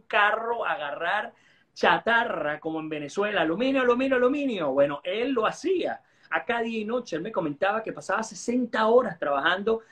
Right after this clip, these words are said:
y consolidando estas cargas para luego revender el aluminio y ganarse el pan. Em, bueno, resulta que Tony comenzó a ver valor en la basura, comenzó a ver valor donde no había, insisto, venezolano, que ustedes de pronto dicen,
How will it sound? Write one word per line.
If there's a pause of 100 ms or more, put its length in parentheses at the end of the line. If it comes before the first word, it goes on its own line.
y
consolidando
estas
cargas (200)
para
luego
revender
el
aluminio
y
ganarse
el
pan. (360)
Em, (240)
bueno,
resulta
que
Tony (1160)
comenzó
a
ver
valor
en
la
basura,
comenzó
a
ver
valor
donde
no
había,
insisto,
venezolano,
que
ustedes
de
pronto
dicen,